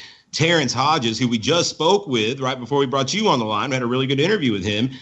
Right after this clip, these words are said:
And, uh, man, he's got me pumped up for the fight. I was already pumped up, but now I'm super pumped up after talking to him. Uh, of course, uh, before we get into that, though,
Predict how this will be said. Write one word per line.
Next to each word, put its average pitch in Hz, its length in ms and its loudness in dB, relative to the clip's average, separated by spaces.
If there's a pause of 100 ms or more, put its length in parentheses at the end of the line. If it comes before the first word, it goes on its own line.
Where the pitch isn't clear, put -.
(240)
And, 113 420 2
uh, 110 260 0
man, 127 240 0
he's 117 120 -4
got 120 160 0
me 143 120 2
pumped 131 360 0
up 127 160 -4
for 113 80 -4
the 110 80 -4
fight. 160 500 -2
I 120 100 0
was 123 140 0
already 127 400 0
pumped 110 320 -6
up, 127 160 -4
but 113 100 -6
now 151 220 0
I'm 117 160 -4
super 170 400 -2
pumped 110 300 -4
up 120 160 -4
after 107 180 -6
talking 113 280 -4
to 107 40 0
him. 135 300 0 (300)
Uh, 107 420 2
of 113 180 -6
course, 131 400 2
uh, 120 80 0
before 110 260 0
we 170 100 6
get 160 120 2
into 151 200 2
that, 131 460 -2
though, 127 500 0